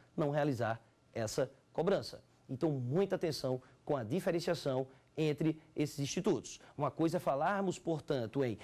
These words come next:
imunidade tributária estampada na Constituição, outra coisa é falarmos em isenção. Imunidade está na Carta Magna, isenção está em ato infraconstitucional, está previsto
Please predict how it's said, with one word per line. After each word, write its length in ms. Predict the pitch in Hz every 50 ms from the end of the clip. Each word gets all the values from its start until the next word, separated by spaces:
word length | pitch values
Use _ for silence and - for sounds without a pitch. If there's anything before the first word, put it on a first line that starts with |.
| - - - -
imunidade 880 | 202 202 185 160 147 143 135 127 113 101 117 160 226 277 285 240 247 226
tributária 680 | - 196 202 180 190 185 - - 143 135 123 120 123
estampada 640 | 127 123 - - 127 113 - - 190 247 262 240 208 180
na 100 | 170 -
Constituição, 840 | - 151 139 - 160 - 208 226 - - 233 233 233 240 254 247 247 - _ _ _ _ _ _ -
outra 240 | 170 175 175 175 165
coisa 180 | - 147 143
é 40 | 160
falarmos 400 | - 147 131 127 135 143 135 123
em 120 | 135 127
isenção. 400 | 127 117 135 147 - - 190 120 - - _ _ _ _ - - _ -
Imunidade 640 | 117 113 131 151 147 110 147 165 185 180 165 143 127
está 160 | - - 131
na 80 | 120 117
Carta 220 | - 120 - 135
Magna, 420 | 139 135 135 135 135 139 147 139 - - - _ _ -
isenção 360 | - 117 139 147 135 - 131
está 260 | 131 - - 135 123
em 160 | 120 127 135 - -
ato 320 | 127 135 135 - - 127
infraconstitucional, 1040 | 139 170 170 - 175 - - 147 127 165 131 143 143 - 160 139 123 120 120 123 120 - - _ _ _ _ _ _ -
está 180 | - - 139
previsto 500 | 123 147 127 107 117 113 110 - - 120